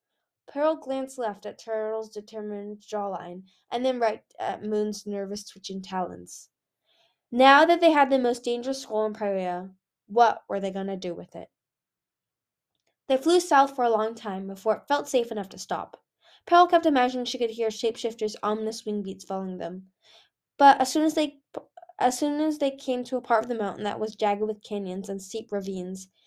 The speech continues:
and at the bottom of one of these they found a cave deep enough to crawl into and set afire without anyone seeing fr-, them from above.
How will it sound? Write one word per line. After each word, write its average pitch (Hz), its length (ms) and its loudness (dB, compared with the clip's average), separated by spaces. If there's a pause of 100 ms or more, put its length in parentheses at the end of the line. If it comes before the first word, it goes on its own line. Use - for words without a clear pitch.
(200)
and 233 80 4
at 226 100 4
the 240 80 2
bottom 226 320 6
of 233 100 -6
one 233 140 0
of 220 120 -4
these 196 260 -6
they 202 100 -2
found 202 240 -4
a 196 60 -8
cave 233 440 -4
deep 254 200 0
enough 233 220 0
to 233 100 -6
crawl 214 260 2
into 202 300 -6
and 190 120 -8
set 196 160 -4
afire 190 520 -8 (200)
without 226 280 2
anyone 202 320 -2
seeing 196 280 -6
fr-, 190 120 -10
them 190 280 -4
from 185 200 -4
above. 185 500 -6